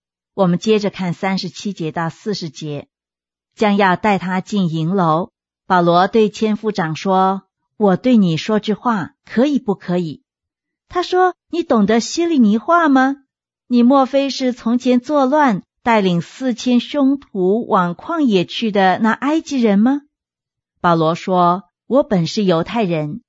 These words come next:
生在基利家的大树，并不是无名小城的人，求你准我对百姓说话。”千夫长准了，保罗就站在台阶上，向百姓摆手，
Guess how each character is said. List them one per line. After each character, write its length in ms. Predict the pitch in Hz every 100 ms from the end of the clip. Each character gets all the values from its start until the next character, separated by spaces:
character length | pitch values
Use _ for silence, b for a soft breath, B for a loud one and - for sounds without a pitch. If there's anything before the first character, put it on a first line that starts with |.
| _
生 280 | - 226 220
在 160 | 208
基 180 | 190 247
利 140 | 240
家 180 | 220 226
的 120 | 214
大 260 | 190 247 226
树， 480 | 180 - 233 151 - _ _ _ _
并 220 | - 202 170
不 100 | 185
是 260 | - 185
无 280 | - 185 202
名 280 | 214 170 208
小 300 | - 170 131
城 300 | - - 160
的 100 | 277
人， 300 | 196 156 147 _ _ _ _ -
求 200 | - 190
你 240 | 185 170
准 300 | - 185 196
我 160 | 208 165
对 200 | 226 214
百 240 | 196 156
姓 280 | 131 214 196
说 280 | - 226 214
话。” 400 | - 269 220 - _ _ _ _ _ _ -
千 200 | 208 180
夫 120 | 185
长 220 | 175 165
准 280 | 160 180 147
了， 260 | 147 147 - _ _
保 160 | - 185
罗 180 | 175 180
就 220 | 202 185
站 220 | 202 202
在 140 | 185 175
台 240 | - 165
阶 240 | 160 214 214
上， 320 | 233 190 - -
向 300 | 233 208 190
百 200 | 185 165
姓 280 | - 214
摆 280 | 190 170 220
手， 440 | - - 165 131